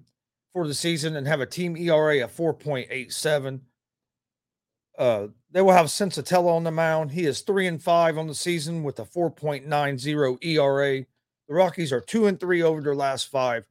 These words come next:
Colorado is two different teams, whether they are at home or at, on the road. At home, they play a lot better. On the road, they str-, as you can tell by their record, they do not play very good at all. They really struggle. Uh, the Padres are fifty-seven and forty-six on the season,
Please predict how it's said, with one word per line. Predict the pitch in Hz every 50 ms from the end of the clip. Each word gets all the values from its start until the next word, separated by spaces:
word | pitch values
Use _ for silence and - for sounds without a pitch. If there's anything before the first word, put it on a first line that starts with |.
| _ _ _ _ _ _ -
Colorado | - 233 254 226 220 220 208 202 185 170
is | 151 -
two | - - - 220
different | 180 185 185 - - 175 160 139 -
teams, | 165 175 180 175 165 135
whether | 143 151 160 151 151
they | 143 135 156 160 156
are | 143 135 135
at | 131 123 120 123
home | 135 165 170 170 165 156
or | 147 143
at, | 139 135 - -
on | 170 156 147
the | 135 127
road. | 131 143 147 147 143 143 139 - _ _ _ _ _ _ _ -
At | 123 131 127
home, | 139 190 208 208 202 202 196 185 - _
they | - 170
play | - - 160 151
a | 135
lot | 127 143 156 160 151 143
better. | 151 156 156 156 151 139
On | 165 180 185
the | 160 151
road, | 147 160 160 160 156 135
they | 139 135 143
str-, | 135 - - - 151 143 147 - -
as | 160 151 139
you | 143 143
can | 143 135
tell | - 160 151
by | 139 143 135
their | 131 135 131
record, | 131 139 139 135 - 135 127
they | 139 143
do | 131 135
not | 139 131 123 _
play | - 143 147
very | 139 135 147 143 139
good | 131 127 139 127
at | 127
all. | 135 135 139 127
They | 123 131
really | 135 139 127 120 101 -
struggle. | - - - 147 143 143 123 104 - _ _ _ _ _ _ _ _ _ _ _ _ _ _ _ _ -
Uh, | - 120 120
the | 120
Padres | - - 202 226 226 165 190 196 190 160 147
are | 139
fifty-seven | 123 - 202 196 - 180 139 - - 190 185 170 151 165 170 165 160 160 _ _ -
and | 135 120
forty-six | - - 175 175 160 139 - - 185 160 - -
on | 156 143 131
the | 117
season, | 113 - - 170 160 143 147 156 147 139